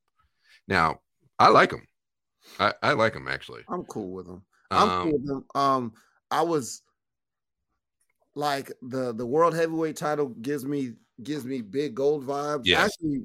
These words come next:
Speaker 2: that and the Women's World Championship.
Speaker 1: Yeah,
Speaker 2: It
Speaker 1: that's what it's based on
Speaker 2: the
Speaker 1: anyway.
Speaker 2: logo
Speaker 1: Yeah.
Speaker 2: could have been a little bit smaller, but I'm fine with it. Like, it, it
Speaker 1: Yeah.
Speaker 2: worked for me.
Speaker 1: I'm used to it by now, and they both look great on the first champions, Rhea and Seth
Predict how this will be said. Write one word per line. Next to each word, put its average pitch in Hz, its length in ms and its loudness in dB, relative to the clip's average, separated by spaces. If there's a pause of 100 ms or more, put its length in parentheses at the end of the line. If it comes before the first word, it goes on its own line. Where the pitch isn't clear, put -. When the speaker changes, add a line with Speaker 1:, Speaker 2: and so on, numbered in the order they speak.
Speaker 2:
that 143 280 0
and 151 220 -2
the 135 60 2
Women's 123 320 -6
World 113 240 -8
Championship. 101 420 -12 (360)
Speaker 1:
Yeah, 117 160 4
Speaker 2:
It 143 160 2
Speaker 1:
that's 127 200 6
what 156 120 4
it's 104 100 2
based 101 320 4
on 73 220 -2
Speaker 2:
the 78 60 -6
Speaker 1:
anyway. 82 320 2
Speaker 2:
logo - 160 0
Speaker 1:
Yeah. 147 100 -6
Speaker 2:
could 160 80 2
have 135 60 -8
been 143 120 -2
a 131 60 -2
little 139 240 2
bit 127 180 0
smaller, 135 480 -4
but 113 180 -6
I'm 131 200 -6
fine 120 400 -8
with 98 200 -12
it. 90 140 -14 (100)
Like, 95 220 -18
it, 123 140 -8
it - 20 -10
Speaker 1:
Yeah. 151 160 -4
Speaker 2:
worked 220 160 -8 (160)
for - 80 -20
me. 80 60 -20 (240)
Speaker 1:
I'm 156 160 4
used 226 220 -2
to 147 100 0
it - 140 -2
by 95 160 -2
now, 92 260 -4
and 104 200 -4
they 120 120 0
both 123 320 -4
look 107 160 -6
great 92 500 -8
on 78 380 -12 (260)
the 90 120 -10
first 90 340 -8
champions, 82 500 -8
Rhea 82 560 -10
and 78 420 -8 (100)
Seth - 520 -2